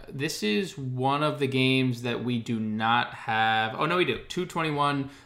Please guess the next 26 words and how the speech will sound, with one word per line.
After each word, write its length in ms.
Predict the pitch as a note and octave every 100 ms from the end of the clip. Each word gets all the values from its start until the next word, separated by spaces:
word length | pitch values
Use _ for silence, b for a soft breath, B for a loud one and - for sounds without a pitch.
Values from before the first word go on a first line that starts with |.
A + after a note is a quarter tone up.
| -
Um, 240 | B2 A#2+
so 220 | A#2+ B2
juicy 320 | A#2+ F3+ G3+
total 240 | G#3+ F3+ D#3+
there. 400 | D3 D3 C3+ -
Let's 200 | - C#3
start 140 | F#3 G3
with 100 | F#3+
the 60 |
Cleveland 380 | - D3 C#3+ C3+
side. 420 | C3+ C3 C3 B2+ B B B B _
Jared 300 | C#3+ C#3+ B3
Allen, 340 | A#3 A#3+ B3 A#3+ - - - _ -
newly 840 | - C3+ D3+ F#3+ A3+ A3 A3 A3 -
minted 640 | C#3 C3+ F3 G3 G3 F3 -
All-Star, 920 | C3 F#3 - - A#2+ A2 G2+ G2+ B B _
uh, 520 | A2 G#2+ G#2 G#2 G#2+ -
coming 320 | - C#3+ C#3
off 280 | C3+ C3+ C3
a 380 | - C3 C3 B2+
pretty 260 | - E3+ F3+
bad 440 | B2+ B2+ C3+ B2+
game, 500 | B2 B2 C3 C3+ C3
but, 340 | A#2 A2 G#2+ - -
uh, 360 | B2 A2+ A2+ -
four 580 | D3 D3 D3+ D3 D3 C3